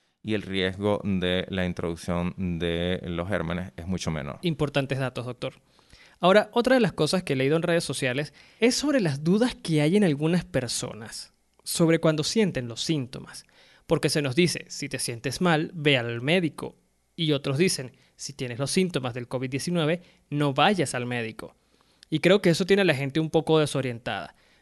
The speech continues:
Speaker 2: Varios médicos de diversas especialidades se han puesto a la orden para atender vía online a quienes sientan algún tipo de dolencia,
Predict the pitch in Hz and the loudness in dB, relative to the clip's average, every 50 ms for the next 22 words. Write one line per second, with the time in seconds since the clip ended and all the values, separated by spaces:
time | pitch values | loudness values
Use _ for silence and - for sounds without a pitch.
0 | _ - 160 170 180 214 220 226 226 220 220 220 220 214 214 190 156 143 131 - | _ 2 4 6 6 6 6 4 6 4 4 4 4 4 4 4 4 2 2 2
1 | 165 170 175 175 - 156 - - 135 123 120 123 135 156 175 190 175 - - 147 | 0 0 0 2 0 0 0 0 -2 -2 -2 -2 0 0 0 0 -2 -2 -2 -2
2 | 139 131 127 - 151 143 - - - 160 156 139 120 123 143 156 160 190 190 - | -2 -2 -2 0 0 0 0 0 0 0 2 2 2 4 2 2 2 0 2 2
3 | 156 131 127 123 - - 123 120 120 123 127 127 131 131 143 147 151 151 151 156 | 2 2 2 0 0 -2 -4 -4 -2 -2 -2 -2 -2 0 0 0 0 0 0 0
4 | 165 170 190 214 240 226 226 - 131 120 113 - 147 139 117 165 170 165 139 131 | 0 0 0 2 0 -2 -2 -4 -6 -4 -4 -2 -2 -2 -2 0 0 0 -2 -2
5 | 127 123 143 135 - 135 135 131 131 135 139 147 160 170 165 - 139 - | -4 -4 -4 -4 -2 -2 -2 -2 0 0 0 0 0 0 0 -2 -6 -10